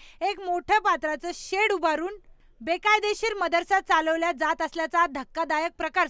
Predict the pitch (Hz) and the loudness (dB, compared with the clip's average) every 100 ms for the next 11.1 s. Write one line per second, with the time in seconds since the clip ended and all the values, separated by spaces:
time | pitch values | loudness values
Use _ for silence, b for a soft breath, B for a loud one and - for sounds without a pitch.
0 | - 294 294 285 277 - - - b b | -2 -4 0 0 -2 -6 -16 -20 b b
1 | b _ 196 294 349 359 302 370 349 320 | b _ -2 2 4 4 2 0 2 4
2 | 359 370 359 330 339 349 359 359 294 311 | 4 2 2 2 2 2 2 2 -2 -4
3 | - 349 339 359 381 330 320 320 359 403 | -2 -2 -2 -4 -4 0 0 2 2 4
4 | 427 427 403 453 B - 403 453 453 392 | 6 6 4 2 B -8 -2 0 4 4
5 | 415 415 415 392 359 370 403 381 370 381 | 2 0 0 0 0 0 -2 -2 -4 -4
6 | 359 349 330 330 370 - 330 320 339 359 | -8 -8 -4 -2 -2 -2 -2 0 -2 -2
7 | 381 403 370 311 240 330 381 b b - | -2 0 -2 -4 -2 0 0 b b -8
8 | - 427 508 440 381 339 339 302 311 285 | 0 4 4 6 4 4 -2 -4 -4 -2
9 | 277 277 - 415 403 320 330 320 302 285 | -4 -4 0 0 0 -6 -4 -4 -6 -6
10 | 277 330 330 370 330 285 277 262 254 - | -4 -4 -2 -2 -2 -2 -4 -4 -8 -8